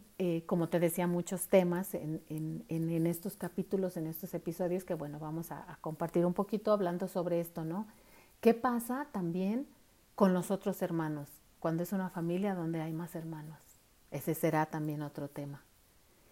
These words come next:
¿Qué pasa? Ay, un tema súper importante. ¿Qué pasa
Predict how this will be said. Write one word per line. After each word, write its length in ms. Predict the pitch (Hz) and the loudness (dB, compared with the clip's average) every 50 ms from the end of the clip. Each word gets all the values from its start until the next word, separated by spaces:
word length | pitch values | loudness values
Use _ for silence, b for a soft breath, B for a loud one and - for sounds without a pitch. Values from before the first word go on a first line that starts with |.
| b b b b b b b b - - | b b b b b b b b -18 0
¿Qué 160 | - 214 214 | 2 4 4
pasa? 540 | 214 - 233 233 240 233 - 277 269 302 339 - - _ _ - | 4 4 4 4 4 2 0 -4 -4 -6 -8 -12 -16 _ _ -8
Ay, 240 | - - - - - - - | -6 -6 -6 -10 -12 -8 -2
un 180 | 175 185 180 | -2 0 0
tema 300 | - 202 196 190 190 196 | 0 0 0 0 0 -2
súper 520 | 196 - - - 220 208 214 - 180 175 175 | -4 -2 2 2 2 2 2 0 -2 -2 -2
importante. 760 | 160 156 156 - - 165 - - - - 202 170 - - - - _ _ _ _ - _ _ - _ _ - - 208 | -4 -6 -6 -8 -12 -14 -14 -14 -14 -14 -14 -14 -16 -20 -20 -20 _ _ _ _ -20 _ _ -20 _ _ -10 -8 -8
¿Qué 60 | 208 | -8
pasa 560 | 208 - 240 226 220 220 - - 220 226 | -6 -6 -4 -4 -4 -6 -8 -8 -8 -8